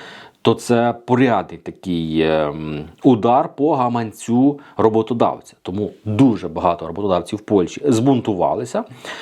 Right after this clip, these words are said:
надавили, і зараз уряд такої поправки не прийняв, ну і поки що приймати не буде. Тобто не буде такого, що зараз всі іноземці обов'язково будуть працювати тільки по умові праці.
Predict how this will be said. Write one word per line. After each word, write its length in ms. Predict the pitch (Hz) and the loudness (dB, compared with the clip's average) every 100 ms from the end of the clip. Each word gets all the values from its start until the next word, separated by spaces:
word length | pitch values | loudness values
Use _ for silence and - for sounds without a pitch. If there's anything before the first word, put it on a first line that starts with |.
| - - - 131 | -18 -20 -4 2
надавили, 920 | 160 151 113 101 85 71 90 190 285 - _ _ | 4 4 0 -2 -4 -6 0 0 -2 -12 _ _
і 260 | 147 117 92 - | 0 2 2 -4
зараз 500 | 87 95 120 202 - - | 0 4 4 2 -4 0
уряд 360 | 117 82 - | 0 0 -6
такої 340 | - - 110 92 | -6 0 0 0
поправки 560 | 95 - 170 175 123 - | -6 0 0 0 -12 -12
не 240 | 104 127 156 | -6 -4 -4
прийняв, 640 | - 90 76 98 185 - - | -4 -4 -4 -4 -4 -6 -2
ну 80 | 131 | -2
і 60 | |
поки 260 | - 120 - | 2 -2 0
що 120 | - | -4
приймати 440 | - 104 101 98 | 0 0 0 -2
не 80 | 107 | -4
буде. 220 | 92 82 - | -4 -6 2
Тобто 340 | 120 - 104 - - - | 0 2 -4 -4 -18 -2
не 160 | 110 135 | 2 2
буде 280 | 123 113 - | 2 -4 -6
такого, 400 | 127 214 202 139 | -2 0 0 -2
що 160 | 110 | -4
зараз 400 | 101 95 87 - _ _ | -2 -2 -4 -12 _ _
всі 280 | - 117 107 | -2 0 2
іноземці 500 | 95 92 156 175 156 | 0 2 0 0 -4
обов'язково 1120 | - 143 123 120 110 107 - - 98 113 185 - - - | 0 0 0 -2 0 -4 -4 0 2 2 0 -6 -20 -18
будуть 540 | 92 104 110 113 139 | -6 0 2 2 0
працювати 480 | 127 113 101 123 120 | -2 -4 -2 -2 -2
тільки 360 | - 247 - - | 0 0 2 -2
по 140 | 110 | 0
умові 340 | 101 95 90 | -2 -4 -4
праці. 400 | 90 - 80 - | -6 -6 -6 -8